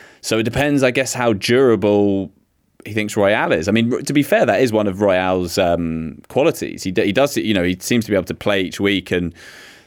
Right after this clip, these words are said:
doesn't show much sign of wear and tear. Uh, but, but yeah, I think, I think Royale will get the nod. I, I just wanted to ask you guys as well, uh, on, on the topic of talking about Son's form. Got, I got this question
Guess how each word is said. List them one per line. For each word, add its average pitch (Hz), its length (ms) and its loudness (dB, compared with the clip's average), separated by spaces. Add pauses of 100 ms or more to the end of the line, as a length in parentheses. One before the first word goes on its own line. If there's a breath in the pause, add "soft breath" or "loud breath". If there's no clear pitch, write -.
(120 loud breath)
doesn't 110 180 -2
show 98 180 0
much 98 220 -4
sign 92 240 -2
of 87 80 -8
wear 85 200 0
and 80 120 -8
tear. 85 500 -4 (160)
Uh, 78 260 -6 (180)
but, - 220 -14
but 92 120 -6
yeah, 98 160 0
I 92 60 -2
think, - 500 -6 (140)
I - 40 -16
think 104 120 -2
Royale 90 140 2
will 85 60 -2
get 85 120 -2
the 104 60 -2
nod. 117 220 0
I, 117 140 -2 (200)
I 117 60 -2
just 147 160 0
wanted 175 160 0
to 156 100 4
ask 147 140 0
you 143 60 -6
guys 120 220 2
as 101 120 -6
well, 101 520 0
uh, - 120 -10 (100)
on, 107 200 0
on 104 140 0
the 101 60 2
topic 95 300 -4
of 85 260 -6 (260)
talking 95 140 -2
about - 240 -2 (160)
Son's 107 380 -2
form. 82 340 0
Got, 101 140 0
I 110 80 0
got 127 160 0
this 117 140 -2
question 95 580 -2